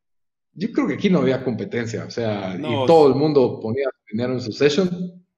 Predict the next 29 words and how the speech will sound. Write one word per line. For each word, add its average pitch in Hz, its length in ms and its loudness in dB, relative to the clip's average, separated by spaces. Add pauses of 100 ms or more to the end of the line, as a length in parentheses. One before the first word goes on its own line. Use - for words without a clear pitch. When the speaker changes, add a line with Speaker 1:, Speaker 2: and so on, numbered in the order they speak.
(1080)
Speaker 1:
Eh, 107 680 2
por 120 160 0
más 147 260 2
que 170 120 4
me 123 100 2
encantó 113 560 2
esta 147 220 2
temporada 113 400 0
de 117 140 -2
Better 113 180 -4
Call 95 180 -4
Saul, 160 760 4 (680)
eh, 98 420 -12
de 113 140 -4
Mandalorian 123 560 4
no 127 80 4
tengo 127 220 4
nada 131 180 4
en 123 140 0
contra 110 360 2
de 151 100 8
ellos. 110 320 8
Ozark 170 440 4
me 107 80 0
pareció 107 340 -2
excelente 131 800 2
esta 131 200 2
última 131 340 2
temporada. 117 880 -2